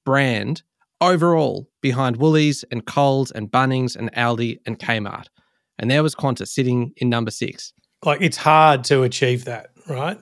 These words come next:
Speaker 2: It's, that's a really good achievement to get there.
Speaker 1: Yeah. And so is that, is that what this issue is now? Trying to restore that public trust?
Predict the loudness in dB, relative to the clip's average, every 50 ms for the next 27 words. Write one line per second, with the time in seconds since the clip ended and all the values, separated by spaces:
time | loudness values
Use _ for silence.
0 | _ -4 -4 -4 -4 -6 -10 -4 -2 -2 -2 0 -2 -2 0 0 2 2 2 2
1 | 2 0 0 0 0 -2 -2 -2 -2 -2 -4 -6 -8 -8 -8 -4 -4 -4 -4 -4
2 | -8 -16 -16 -16 -18 _ _ -6 -6 -6 -6 _ _ _ 0 0 0 2 2 2
3 | 2 2 4 4 2 4 2 0 2 2 2 2 2 2 2 2 2 2 0 -2
4 | -4 -2 0 -2 -2 -2 -4 _ -4 -4 -2 -2 0 0 2 2 0 0 -2 -2
5 | -2 -2 0 -2 -2 -4 -6 -10 -14 -20 _ _ -10 -2 0 2 4 4 2 0
6 | 0 -2 -4 -6 -4 -4 -4 -4 -6 -10 -12 -8 -2 0 2 2 2 2 2 2
7 | 0 -2 -4 _ -4 0 0 0 0 -2 _ -12 -6 -2 -2 -2 -2 -4 -6 -8
8 | -10 -4 -2 -2 -2 -2 -4 -10 -14 -14 -16 -18